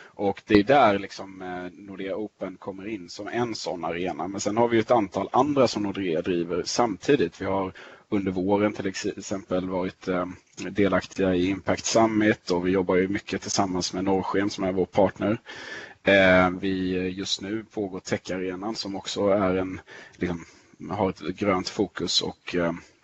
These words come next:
fokuserar framförallt på entreprenörskap och hållbarhet. Sen kommer Open. Eh, det är en viktig händelse för oss under året där vi kommer fortsätta driva den här typen av samtal. Och under hösten så återkommer då Impact Summit, eh,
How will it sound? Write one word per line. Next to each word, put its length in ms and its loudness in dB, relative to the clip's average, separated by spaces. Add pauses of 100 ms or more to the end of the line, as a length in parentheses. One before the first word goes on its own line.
(680)
fokuserar 380 2
framförallt 420 0
på 80 0
entreprenörskap 800 2
och 80 -4
hållbarhet. 640 -6 (720)
Sen 180 2
kommer 200 6
Open. 480 4 (180)
Eh, 160 -2
det 200 0
är 40 4
en 100 2
viktig 320 -2
händelse 320 2
för 100 -4
oss 320 -2
under 280 -2
året 400 -2
där 100 0
vi 160 -2
kommer 220 -8
fortsätta 400 -4
driva 260 6
den 160 -2
här 100 0
typen 320 -12
av 60 -8
samtal. 520 2 (720)
Och 200 0
under 160 4
hösten 340 -2
så 160 0
återkommer 420 2
då 140 2
Impact 340 -4
Summit, 580 0 (140)
eh, 500 0